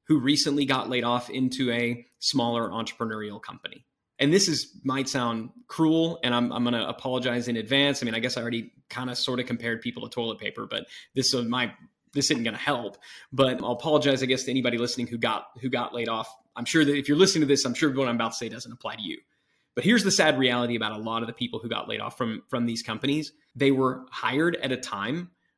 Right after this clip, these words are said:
when they could be paid lots and lots of money for doing very, very little and having almost no accountability. And at the end of the day, when these companies were looking around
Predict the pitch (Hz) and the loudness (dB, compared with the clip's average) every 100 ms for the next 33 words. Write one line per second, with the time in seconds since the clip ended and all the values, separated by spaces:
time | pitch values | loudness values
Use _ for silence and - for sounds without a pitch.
0 | - 131 139 131 131 127 123 - - 123 | -8 2 4 4 4 2 0 -4 -14 -10
1 | 123 127 131 120 127 123 120 120 120 - | -4 -4 -4 -2 -4 -2 -4 -2 -6 -8
2 | - _ 110 113 143 165 151 147 151 131 | -18 _ -10 -6 -4 -2 0 0 2 2
3 | 123 120 127 123 120 120 117 120 120 120 | 2 -2 -2 -2 0 0 0 0 0 -2
4 | 117 110 110 113 113 113 117 113 113 107 | -2 -4 -6 -6 -4 -4 -4 -4 -4 -8
5 | 104 - 104 104 - 110 - - - 135 | -10 -10 -10 -10 -10 -12 -14 -16 -18 -20
6 | _ _ _ _ _ _ _ _ 131 131 | _ _ _ _ _ _ _ _ 0 2
7 | 127 127 156 156 123 160 160 135 127 127 | 2 4 2 2 2 2 4 4 2 0
8 | - 131 123 123 117 120 123 127 117 113 | -2 -4 -2 -6 -6 -4 -4 -2 -4 0
9 | 160 135 117 120 | 0 0 0 -4